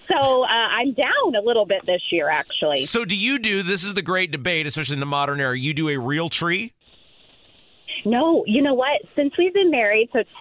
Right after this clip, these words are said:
Speaker 1: we've been married sixteen years, we've never had a real tree.
Speaker 2: How did it die?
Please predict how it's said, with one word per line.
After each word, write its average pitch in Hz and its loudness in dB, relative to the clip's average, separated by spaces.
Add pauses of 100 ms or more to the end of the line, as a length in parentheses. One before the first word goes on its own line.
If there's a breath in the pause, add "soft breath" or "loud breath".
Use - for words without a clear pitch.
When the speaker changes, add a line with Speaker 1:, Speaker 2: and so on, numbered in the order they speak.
Speaker 1:
we've 226 2
been 254 0
married 208 2
sixteen 233 0
years, 214 2
we've 190 2
never 190 0
had 214 0
a 202 4
real 170 0 (100)
tree. 151 0
Speaker 2:
How 262 0
did 330 -4
it 302 -2
die? 302 0